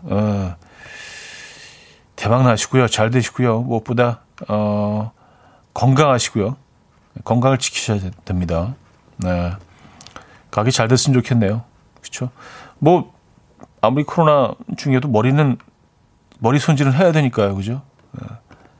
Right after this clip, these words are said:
어, 오픈할 기념으로 좋은 선물 하나 보내드리도록 하겠습니다.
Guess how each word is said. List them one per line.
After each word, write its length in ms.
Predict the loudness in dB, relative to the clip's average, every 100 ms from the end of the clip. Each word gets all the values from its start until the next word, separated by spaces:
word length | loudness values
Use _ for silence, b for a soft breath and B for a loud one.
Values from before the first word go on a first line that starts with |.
| B B B B B B B B B _
어, 60 | -4 -4 -6
오픈할 360 | -6 2 2
기념으로 640 | 4 4 4 4 0 -2 -4
좋은 260 | -4 -2 0
선물 300 | 0 0 0
하나 160 | 0 -2
보내드리도록 720 | 0 0 -2 -4 -6 -8 -6
하겠습니다. 580 | -6 -6 -8 -10 -12